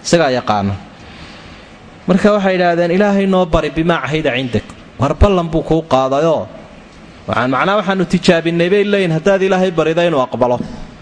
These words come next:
Haddaad Ilaahay baryayso oo aad noo barida, wuu aqbalayaa. Taa waa ogna. Haddaba marti baanu kuu nahaye, Ilaahay noo bari.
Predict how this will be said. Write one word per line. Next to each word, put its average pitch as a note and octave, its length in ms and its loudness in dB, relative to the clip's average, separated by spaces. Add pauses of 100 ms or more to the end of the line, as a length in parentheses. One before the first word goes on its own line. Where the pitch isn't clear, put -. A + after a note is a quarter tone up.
(1120)
Haddaad F#3 280 2
Ilaahay G#3 300 2
baryayso E3 520 -2 (600)
oo D#3+ 100 4
aad D3+ 240 -2 (100)
noo G#3 180 2
barida, D#3 360 0
wuu E3 200 2
aqbalayaa. F#2+ 600 -2 (500)
Taa C3 220 2
waa D3 280 0
ogna. D3 240 -2 (340)
Haddaba F#3 320 0
marti E3 280 -2
baanu D#3 200 0
kuu E3 180 -2
nahaye, D3+ 400 -2 (720)
Ilaahay D#3 280 0
noo C3+ 180 0
bari. A#2 240 -2